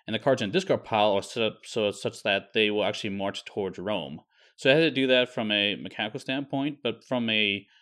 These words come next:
luck standpoint, if I happen to draw one of these Revolt cards, which is the cards that will shuffle everything and put it back on top of the deck,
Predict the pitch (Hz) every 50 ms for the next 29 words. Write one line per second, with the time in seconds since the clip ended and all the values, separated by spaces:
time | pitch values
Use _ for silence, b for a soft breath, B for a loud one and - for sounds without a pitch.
0 | b b b - 107 139 143 - - 160 175 180 170 - 175 180 185 185 - 107
1 | - 117 117 101 - - 110 - - 110 104 - - 104 107 110 107 107 104 98
2 | 101 92 - - - 101 95 - - 95 95 - _ _ - 160 165 180 185 185
3 | - _ 104 101 95 - 104 95 101 - - 101 101 98 - 92 78 87 92 87
4 | - - 95 - 107 101 95 90 92 95 101 104 117 - - 92 - - 104 90
5 | 90 87 - 98 110 - 101 - - 123 127 143 147 160 160 -